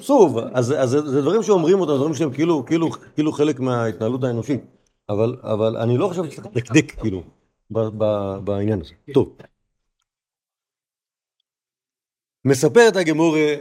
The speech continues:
במסכת שבת סיפור מפורסם ביוסר, אוקיי?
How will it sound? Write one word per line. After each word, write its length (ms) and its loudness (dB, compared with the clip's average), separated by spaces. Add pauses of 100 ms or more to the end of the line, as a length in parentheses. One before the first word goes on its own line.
במסכת 440 -4
שבת 240 2
סיפור 320 -2
מפורסם 420 0
ביוסר, 460 2 (920)
אוקיי? 300 2